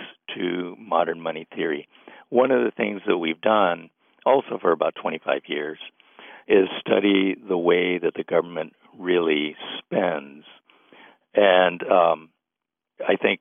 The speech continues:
that virtually no academics really understood, uh, the processes that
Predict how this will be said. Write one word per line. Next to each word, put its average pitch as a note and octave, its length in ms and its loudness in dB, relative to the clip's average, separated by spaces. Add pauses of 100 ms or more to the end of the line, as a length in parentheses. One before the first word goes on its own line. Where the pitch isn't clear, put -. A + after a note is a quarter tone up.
(160)
that F2 160 2 (760)
virtually G#2+ 360 0
no F#2+ 240 2
academics E2+ 600 -2 (100)
really E2 420 -2
understood, D#2+ 840 -4 (640)
uh, D#2 480 0
the D#2+ 80 -6
processes - 880 -4 (1000)
that E2+ 380 6